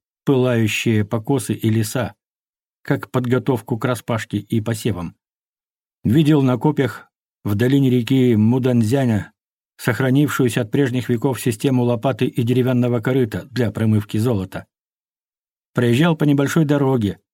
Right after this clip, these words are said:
на которой неожиданная топь пересекала путь. Вереницы китайских арб останавливались.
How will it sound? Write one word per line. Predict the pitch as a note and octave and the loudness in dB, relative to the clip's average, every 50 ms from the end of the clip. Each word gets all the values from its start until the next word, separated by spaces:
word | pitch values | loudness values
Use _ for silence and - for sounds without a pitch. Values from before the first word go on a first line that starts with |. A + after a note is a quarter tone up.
| _ - | _ -4
на | B2 A#2+ | -4 -2
которой | A2 B2+ A2+ C#3 C3 A#2+ | -2 -2 0 0 2 2
неожиданная | A#2+ A#2+ B2+ B2 C3+ D3 C3+ C3 A#2+ A#2+ A#2 A2+ | 2 2 2 2 2 2 2 2 2 2 2 0
топь | A2 - D#3 D3 - - | 0 0 -2 -2 -2 -4
пересекала | - B2+ B2 A2+ - B2+ A#2 C#3 C3 C3 C3 | -4 -2 -2 -2 -2 -4 -2 -2 -2 -2 -4
путь. | A2+ - A2+ F#2+ F2+ - - _ _ _ _ _ _ _ _ _ _ _ _ _ _ _ _ _ _ _ - | -4 -4 -6 -6 -6 -8 -14 _ _ _ _ _ _ _ _ _ _ _ _ _ _ _ _ _ _ _ 0
Вереницы | G#2 A2 A#2+ C3+ C3 C#3+ D3+ B2+ - - B2 A#2 | 0 2 2 4 4 4 2 2 0 -2 -4 -2
китайских | A2 B2 A2+ - C3+ B2+ G#2+ - - A2+ G#2 - - - | -2 -2 -2 0 0 -2 -2 -4 -4 -6 -8 -8 -4 -2
арб | C#3+ C#3 C3 A#2+ G#2+ - - _ _ _ _ _ _ | -2 0 0 -2 -6 -10 -18 _ _ _ _ _ _
останавливались. | - A#2 - - - B2+ C#3+ D#3 D3 A#2+ A2 G2 F2+ D#2+ D#2 D2+ - - | -8 -8 -4 -2 0 2 2 2 2 0 -2 -2 -4 -6 -10 -14 -16 -18